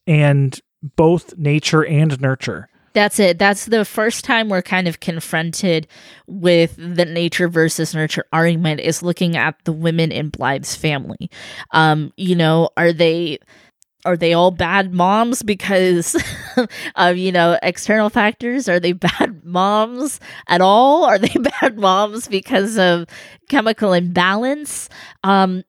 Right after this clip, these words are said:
Speaker 2: all three of them have moments that are very shining and that they are good and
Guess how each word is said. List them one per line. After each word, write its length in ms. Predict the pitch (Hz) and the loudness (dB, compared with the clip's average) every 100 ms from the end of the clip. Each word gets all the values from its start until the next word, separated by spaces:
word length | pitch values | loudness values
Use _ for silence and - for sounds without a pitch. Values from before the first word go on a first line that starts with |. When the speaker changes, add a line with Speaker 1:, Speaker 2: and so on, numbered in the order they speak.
| _ _ | _ _
Speaker 2:
all 520 | 214 220 262 311 302 - | 2 4 4 2 -4 -10
three 420 | - 247 262 269 | -14 -6 -2 0
of 180 | 220 - | 0 0
them 320 | 175 160 160 - _ | 0 0 -4 -14 _
have 600 | - - 196 196 190 - - | -8 0 2 2 -2 -8 -12
moments 720 | 170 175 175 170 147 139 - | -6 0 2 0 -4 -6 -10
that 300 | 196 175 175 | -8 -4 0
are 100 | 175 | 0
very 440 | 165 - 185 190 180 | -2 0 2 2 2
shining 680 | - 160 143 127 - - - _ _ - - - | 0 -2 -6 -10 -14 -16 -20 _ _ -20 -18 -2
and 500 | 170 170 165 165 160 - | 2 4 2 0 -6 -4
that 180 | 175 170 | -4 0
they 160 | 180 - | -2 2
are 220 | 170 170 | 2 4
good 360 | 165 123 - - _ - _ - | 0 -4 -6 -10 _ -20 _ 0
and 380 | 170 170 165 | 2 2 0